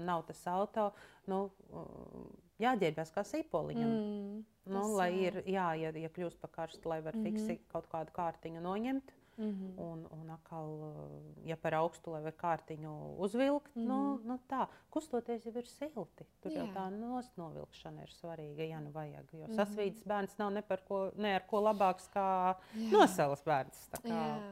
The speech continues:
Speaker 1: pat varbūt sliktāk tas ir.
Speaker 2: Tas pat esot
Speaker 1: Nu jā,
Speaker 2: sliktāk,
Speaker 1: tas,
Speaker 2: jā.
Speaker 1: tas ir tā
Speaker 2: Tā ir
Speaker 1: kā
Speaker 2: man
Speaker 1: jau.
Speaker 2: lielākā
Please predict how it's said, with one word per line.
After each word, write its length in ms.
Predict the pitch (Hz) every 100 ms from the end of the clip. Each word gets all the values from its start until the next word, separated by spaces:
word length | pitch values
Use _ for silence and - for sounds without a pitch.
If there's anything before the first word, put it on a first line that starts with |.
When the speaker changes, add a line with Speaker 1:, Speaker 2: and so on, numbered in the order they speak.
| 202
Speaker 1:
pat 140 | 202 -
varbūt 260 | 175 170 175
sliktāk 420 | - 233 - 139 - -
tas 220 | - -
ir. 80 | -
Speaker 2:
Tas 200 | 220 208
pat 140 | 220 214
esot 300 | 233 233 208
Speaker 1:
Nu 80 | 170
jā, 80 | 160
Speaker 2:
sliktāk, 400 | 226 220 208 170
Speaker 1:
tas, 160 | 165
Speaker 2:
jā. 220 | 214 208 202
Speaker 1:
tas 260 | 165 -
ir 120 | 208 202 -
tā 80 |
Speaker 2:
Tā 160 | - 254
ir 60 | 269
Speaker 1:
kā 40 |
Speaker 2:
man 100 | 269
Speaker 1:
jau. 60 | 233
Speaker 2:
lielākā 520 | 220 240 214 214 196